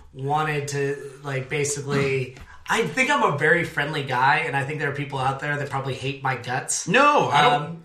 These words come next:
Speaker 1: I think there are. There are always people that hate you for
Speaker 2: That's
Speaker 1: this
Speaker 2: gotta
Speaker 1: thing.
Speaker 2: be jealousy, though. It's not because of
Speaker 1: Um,
Speaker 2: who you are as a person.
Speaker 1: But I also like that kind of thing that I was like, well, if I've done this in three years, imagine what I'm gonna do in the next three years. And I
Speaker 2: Right.
Speaker 1: actually thought about, like,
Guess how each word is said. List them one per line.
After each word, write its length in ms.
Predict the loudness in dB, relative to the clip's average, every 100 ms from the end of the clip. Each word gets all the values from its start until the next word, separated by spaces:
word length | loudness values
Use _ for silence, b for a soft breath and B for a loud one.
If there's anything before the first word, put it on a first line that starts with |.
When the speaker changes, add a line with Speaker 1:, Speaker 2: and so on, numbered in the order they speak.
| -2
Speaker 1:
I 120 | 0
think 440 | 0 -6 -2 -2 0
there 140 | 2
are. 220 | 2 0
There 120 | 2 2
are 60 |
always 180 | 2 0
people 240 | -6 -8
that 140 | -8 -6
hate 200 | -8 -8
you 120 | -8
for 40 | 4
Speaker 2:
That's 240 | 4 4
Speaker 1:
this 80 | 4
Speaker 2:
gotta 240 | 6 6
Speaker 1:
thing. 120 | 4 2
Speaker 2:
be 40 |
jealousy, 520 | 4 4 4 -2 -4
though. 180 | -2 0
It's 160 | 0 6
not 260 | 6 8
because 200 | 8 6
of 60 | 4
Speaker 1:
Um, 40 | 2
Speaker 2:
who 60 |
you 140 | 2 2
are 140 | -2
as 100 | -4
a 40 |
person. 440 | -2 0 0 -2 -8 B B -8
Speaker 1:
But 220 | -2 0
I 240 | 4 6 6
also 880 | 4 2 2 2 2 4 2 0 -10 -12
like 500 | -2 4 4 2 2
that 260 | 2 2
kind 200 | 0 -2
of 200 | -2 -6 -4
thing 340 | 0 0 0
that 140 | 0
I 100 | 0
was 180 | 0 -2
like, 520 | 2 2 0 -6 -12 -18 -12
well, 500 | 0 2 2 0 -8 -18 _ -20 -20 _
if 140 | -4 2
I've 220 | 4 4
done 260 | 0 0 -2
this 240 | -2 -2
in 160 | -4 -8
three 380 | -8 -4 -4 -4
years, 640 | -8 -12 -12 -8 -8 -10 b b b -6
imagine 540 | 2 4 4 4 0
what 100 | 0
I'm 80 | 0
gonna 120 | 0
do 120 | 0 -2
in 60 |
the 80 | -4
next 440 | -2 0 0 -2
three 220 | -4 -10 -10
years. 220 | -8 2
And 60 | 4
I 40 |
Speaker 2:
Right. 40 |
Speaker 1:
actually 240 | 4 2 2
thought 240 | 4 4
about, 260 | 6 2 4
like, 380 | 0 0 -6